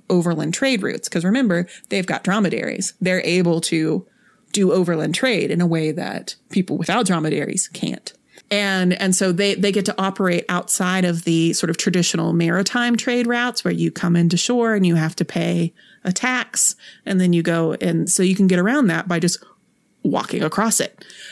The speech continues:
Um, so this is part of the reason why Arabia had been the target of Assyrian campaigns in previous centuries.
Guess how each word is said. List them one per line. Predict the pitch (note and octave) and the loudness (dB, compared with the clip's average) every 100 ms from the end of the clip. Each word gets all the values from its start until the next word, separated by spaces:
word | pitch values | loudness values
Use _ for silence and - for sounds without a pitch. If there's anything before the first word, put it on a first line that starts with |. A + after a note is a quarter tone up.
| - - - | -18 -16 -4
Um, | G3+ F#3+ E3+ - | 0 0 -2 -2
so | - B3 A3+ G#3+ - - _ _ _ _ | -2 0 2 0 -2 -10 _ _ _ _
this | A#3 G#3+ D#4+ - | -2 0 2 0
is | F4 - _ _ _ - - | -2 -4 _ _ _ -20 -6
part | G3+ G#3 | -2 2
of | F#3+ | 2
the | F#3+ | 4
reason | C#4 A#3 F#3+ | 4 4 4
why | F3 F3 F#3 A3+ - - G3+ | 2 2 0 -2 -6 -6 -2
Arabia | F#3 E3+ E3+ | 2 2 2
had | F3 E3 | 0 0
been | F3 E3+ E3+ E3+ | 0 0 0 0
the | F3+ | -2
target | - G3+ G3 F3+ | 0 0 2 0
of | F3+ | 0
Assyrian | F3 - F3+ F3 | -2 0 2 2
campaigns | E3+ E3+ E3 C4 C4+ G#3+ | 0 -2 -4 0 0 2
in | F3+ | 0
previous | F#3 D#3+ D3 F#3 | 0 -2 0 -2
centuries. | A3+ G#3 - - - | 0 -2 -2 -6 -8